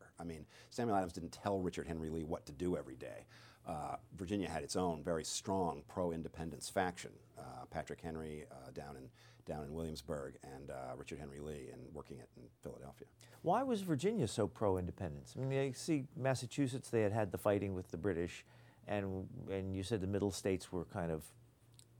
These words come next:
Speaker 2: pro-reconciliation, but what, what made Virginia wanna be independent?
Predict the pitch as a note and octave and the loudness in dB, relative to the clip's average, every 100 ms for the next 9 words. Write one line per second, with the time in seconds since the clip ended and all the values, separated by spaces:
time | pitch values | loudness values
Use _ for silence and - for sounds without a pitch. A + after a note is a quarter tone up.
0 | - - G#2 G2 G#2+ F#2 G2 G#2 A#2 G2+ | -8 2 4 4 2 0 4 4 4 2
1 | F#2 G2+ B2+ E3 - - E3+ - D3 C3+ | 0 2 2 0 -4 -4 -2 -2 -2 0
2 | A2+ F#2 D#3 A2+ E2 E2+ D#2+ D2 - - | 2 4 4 4 4 4 4 2 -4 -20
3 | - - - G2+ E2+ - - E2+ - E2 | -20 -14 -6 -2 -2 -2 -4 -2 -2 -4
4 | C2 | -6